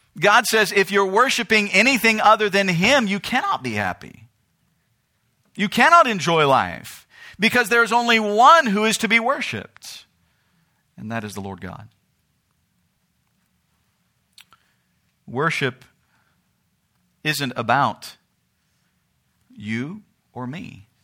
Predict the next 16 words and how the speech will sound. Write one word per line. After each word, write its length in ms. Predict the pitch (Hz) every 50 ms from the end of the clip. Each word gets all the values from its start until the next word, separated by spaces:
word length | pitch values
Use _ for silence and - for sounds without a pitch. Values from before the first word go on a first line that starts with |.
| _ _ _ _ _ _ _ _ _ _ _ _ _ _ _ _ _ _ _ _ _ _ _ _ _ _ _ - - -
Worship 560 | - 143 185 233 233 - - 214 190 - - 208
isn't 300 | 233 233 202 220 208 165
about 760 | 175 175 160 185 185 196 190 180 165 - - - - - - _ _ _ _ _ _ _ _ _ _ _ _ _ _ _ _ _ _ _ _ _
feeling 520 | _ - - 185 180 175 160 147 135 131
good. 480 | 117 127 151 151 135 135 143 170 - - _ _ _ _ _ _ _ _ _ _ _ _ _ _ _ _ _ _ _ _ _ _ _ _ _ _ _ _ _ _ _ _ _ -
Worship 400 | 135 196 247 226 - 220 165 185
is 140 | 180 147
not 240 | 170 185 190 202 185
about 420 | 165 170 175 180 180 180 175 - _ _ _ _ _ _ _ _ _ _ _ _ _ _ _ -
an 100 | 143 143
emotional 580 | 143 139 156 185 202 - - - 170 165 156 131
high. 560 | - - 180 160 147 143 139 156 185 202 185 _ _ _ _ _ _ _ _ _ _ _ _ _ _ _ _ _ _ _ _ _ _ _ _ _ _ _ _ _ _ _ _ _ _ _ _ _ _ _ _ _ _ _ _
Worship 520 | - 113 127 160 156 - - 123 - -
is 100 | 113 107
about 280 | 107 117 117 117 - 110
God. 380 | 123 151 151 98 85 - -